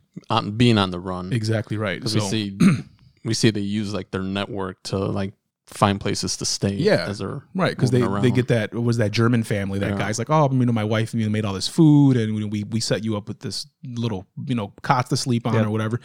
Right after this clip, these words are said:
Speaker 2: They're not staying in, like, five-star hotels here. They're just, like, on the
Speaker 3: In a
Speaker 2: run.
Speaker 3: back room somewhere.
Speaker 2: Yeah, there's, like, in someone's <laughs> basement. So,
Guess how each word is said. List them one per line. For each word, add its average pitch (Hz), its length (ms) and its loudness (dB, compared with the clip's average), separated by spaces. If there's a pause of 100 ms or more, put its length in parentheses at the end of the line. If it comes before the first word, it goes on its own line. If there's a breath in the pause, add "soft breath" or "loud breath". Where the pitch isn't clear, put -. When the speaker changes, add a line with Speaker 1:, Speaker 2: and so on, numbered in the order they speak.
(180 loud breath)
Speaker 2:
They're 156 80 -4
not 131 140 4
staying 123 380 -2
in, 107 80 -4
like, 101 160 -8
five-star 110 340 -4
hotels 107 380 -4
here. 95 140 -6
They're 104 100 -4
just, 113 220 -4
like, 101 180 -4
on 113 140 -2
the 107 80 -2
Speaker 3:
In 92 60 -6
a 98 40 -4
Speaker 2:
run. 90 200 -2
Speaker 3:
back 90 220 -2
room 104 300 -6
somewhere. - 300 -14
Speaker 2:
Yeah, 123 260 4
there's, 135 160 4
like, 151 140 4
in 135 60 4
someone's 143 280 2
<laughs> 117 120 2
basement. - 840 2
So, 175 720 2